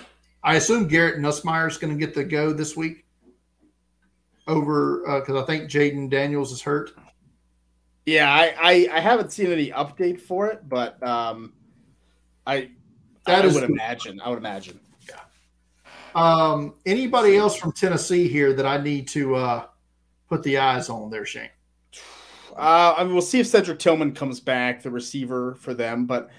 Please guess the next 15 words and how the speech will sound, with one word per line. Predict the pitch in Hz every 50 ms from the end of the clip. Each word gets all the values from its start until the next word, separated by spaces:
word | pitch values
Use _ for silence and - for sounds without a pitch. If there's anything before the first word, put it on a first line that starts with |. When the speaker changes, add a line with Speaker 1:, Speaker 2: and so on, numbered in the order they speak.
| _ _ _
Speaker 2:
I, | - 139 139 147
I | 147
think | 208 233 208 190
the | 160
defense, | 143 143 151 165 160 - - 151 131 127 123 - -
Byron | - - 135 135 151 151 147 147
Young, | 147 147 143 143 143 147 147 143 135
Jeremy | 143 151 147 151 151 139
Banks, | 123 - 135 120 131 139 147 147 -
some | - - 139 135
of | 127
the | 123 117
linebackers | 110 127 139 135 127 139 135 139 143 143 156 147 139 139 139 135 127 127 - - _ _ _ _ _ _
for | _ - 156 151 143 143 143 139 139 139 139 139 143 - -
Tennessee | - - 151 143 143 143 - - 147 135 135 135